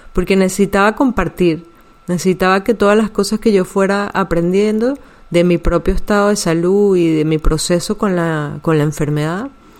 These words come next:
con las diferentes enfermedades mentales, este, me, me sirviera a mí y le sirviera a otras personas. Eso es una especie de diálogo con el mundo, ¿no?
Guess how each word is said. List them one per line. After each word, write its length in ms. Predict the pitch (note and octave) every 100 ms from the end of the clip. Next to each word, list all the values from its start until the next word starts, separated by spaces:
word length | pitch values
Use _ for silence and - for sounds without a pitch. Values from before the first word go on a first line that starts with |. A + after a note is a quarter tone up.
| -
con 160 | - E3
las 120 | E3
diferentes 420 | E3 - D#3 F3
enfermedades 640 | G3+ F3+ D#3 D3+ D3+ F3+ G#3 - - _ - - - -
mentales, 680 | D#3+ D3+ F3 F3+ G#3 C#4 - - - - -
este, 920 | E3 - - D#3+ D#3 D#3 D3+ - D#3 - - _ _ _ -
me, 380 | E3+ F#3 F3+ E3+
me 300 | E3 F#3 F3+
sirviera 760 | F#3 F3+ F#3 F#3+ G3 D4+ C#4+ - _ _ _ _ _ -
a 140 | F#3
mí 340 | G3 D#4+ - - -
y 100 | G3
le 120 | F#3+
sirviera 500 | - G3 F#3+ G#3 C#4+
a 40 |
otras 220 | C#4 C4+
personas. 580 | - F3 - D#3+ C3 D#3+ D#3 F3 G#3 G#3+ - - - - - -
Eso 320 | G3 - -
es 160 | G#3+
una 140 | A#3 B3
especie 420 | - A#3+ B3+ A#3
de 60 | F#3+
diálogo 640 | F#3 F3+ E3+ D#3+ D3+ D#3
con 200 | D#3+ E3
el 120 | D#3
mundo, 420 | D#3+ D#3 C#3+ D3
¿no? 200 | - C#4